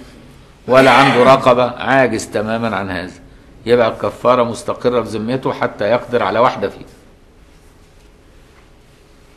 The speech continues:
فإن قدر بعد ذلك على خصلة فعلها، وإذا قدر على خصلتين أو على الخصال الثلاث وجب الترتيب، لأن احنا قلنا دي ك-، كفارة مرتبة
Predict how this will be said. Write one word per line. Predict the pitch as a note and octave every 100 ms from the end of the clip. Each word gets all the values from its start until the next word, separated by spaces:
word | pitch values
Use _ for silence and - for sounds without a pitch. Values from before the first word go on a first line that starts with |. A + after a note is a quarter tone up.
| _ _ _ -
فإن | C3+ C3+ D#3+
قدر | C#3+ D#3+ E3+ D3+ D3
بعد | C#3 B2+ B2+
ذلك | C3+ C#3+ D3 C#3 C#3
على | A2+ A#2 A#2
خصلة | D3 C#3+ D3 C#3 D3 C3
فعلها، | - B2 C3 A2+ F#2
وإذا | G2 A2+ B2
قدر | A#2+ - D#3 C3+
على | A#2 A#2 A#2
خصلتين | - - A#2+ A#2 - C3 A2 G#2+
أو | G#2+
على | A2 A#2+ A#2
الخصال | G#2 G#2+ - C3
الثلاث | B2 - A#2+ C3 C#3 A2+
وجب | A2 B2 B2
الترتيب، | C3 - C3+ C3+ - C3+ A2+ - - - - _ _ _ _ _ _ _ -
لأن | G2+ G#2
احنا | - A2+
قلنا | A2 B2
دي | A2+
ك-، | A#2 G#2 - -
كفارة | G2 - B2+ B2+
مرتبة | A2+ G#2+ - - B2+ D3+